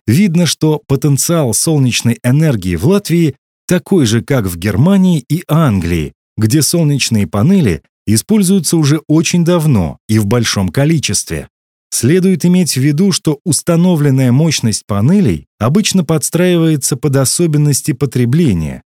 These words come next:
поскольку экономически наиболее выгодно произведенную электроэнергию сразу использовать. Но если это невозможно, то оставшуюся энергию можно передать обратно в сеть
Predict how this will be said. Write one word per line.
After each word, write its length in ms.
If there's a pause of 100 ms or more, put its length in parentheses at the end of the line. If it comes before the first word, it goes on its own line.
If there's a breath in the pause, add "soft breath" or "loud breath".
поскольку 640
экономически 880
наиболее 640
выгодно 600 (280 loud breath)
произведенную 920
электроэнергию 1040 (180)
сразу 540
использовать. 800 (340)
Но 160
если 340
это 200
невозможно, 840 (140)
то 140
оставшуюся 720
энергию 500
можно 380
передать 560
обратно 540
в 80
сеть 360